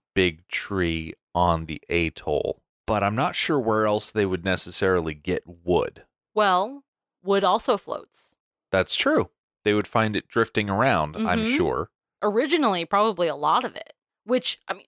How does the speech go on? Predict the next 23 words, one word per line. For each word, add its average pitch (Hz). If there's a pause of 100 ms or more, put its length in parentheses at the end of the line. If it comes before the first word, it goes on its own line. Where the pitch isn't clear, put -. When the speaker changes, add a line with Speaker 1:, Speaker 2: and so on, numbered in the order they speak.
(100)
Speaker 2:
her 311
structure 180 (160)
seems 240
to 208
be 208
largely 180
made 190
of -
wood. - (340)
Uh, 349
well, 370
actually, 359
no, 359
no, 320
never 294
mind. 302
I 214
take 247
that 262
back. 254
It's -
not 233
really. 185